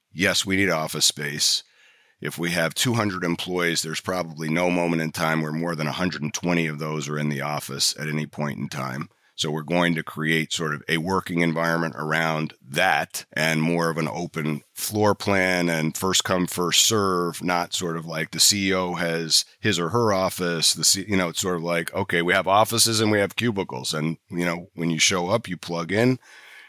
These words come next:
Do I think office is dead? No, I think that the pandemic had positive effects and negative effects. The negative effects, particularly on young people, are that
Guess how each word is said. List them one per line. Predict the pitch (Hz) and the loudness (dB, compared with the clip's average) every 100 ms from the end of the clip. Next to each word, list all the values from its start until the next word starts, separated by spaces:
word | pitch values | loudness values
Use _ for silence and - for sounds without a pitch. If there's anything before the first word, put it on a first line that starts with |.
| - | -4
Do | 98 | 2
I | 101 | 4
think | 135 123 | 4 4
office | 120 107 95 | 4 4 0
is | 78 | 0
dead? | 67 107 151 147 - | 2 4 4 2 0
No, | 120 95 50 | 2 2 0
I | 82 98 | 0 0
think | 110 110 110 - | 2 0 0 -4
that | 92 90 - | -2 -2 -4
the | - | -4
pandemic | 113 107 110 107 95 | 2 4 4 4 2
had | 98 85 - | 0 -2 0
positive | 101 110 110 98 | 2 2 2 -2
effects | 90 101 90 - | -2 -4 -2 0
and | 82 87 | 0 0
negative | 90 117 110 90 | 2 2 2 0
effects. | 85 - 87 - | -2 -4 -2 0
The | 92 | 2
negative | 110 135 131 98 | 4 4 2 -2
effects, | 87 - 95 92 - | -6 -2 -2 0 -2
particularly | - 104 - 127 135 113 | -2 -6 -2 -2 0 2
on | 92 85 | 4 4
young | 92 107 101 | 4 2 0
people, | 95 90 87 85 | -4 -6 -8 -8
are | |
that | 85 85 | -4 -6